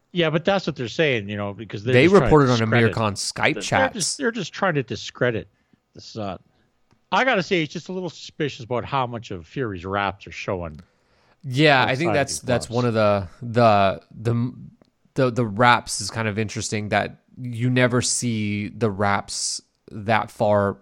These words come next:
Speaker 2: pa-, extended past the bottom of the glove.
Speaker 1: Yeah. And then also remember last October, a former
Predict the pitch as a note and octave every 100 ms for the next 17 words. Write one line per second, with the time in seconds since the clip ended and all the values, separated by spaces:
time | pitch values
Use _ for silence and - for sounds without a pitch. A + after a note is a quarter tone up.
0 | - - G#2+ - - - - A#2+ G#2+ G2
1 | G#2+ G2 - F#2 F#2+ F#2+ F#2 F#2 G2 F#2
2 | F#2 - _ _ _ _ _ - F#3+ -
3 | _ _ _ _ _ _ _ - D#3 D3+
4 | D#3 E3 D3+ D#3 C3+ F3 G3 B2+ A#2+ B2
5 | B2 A2 - C#3+ G3 C3 - _ _ _
6 | _ - - D3 C3 B2+ A#2 G2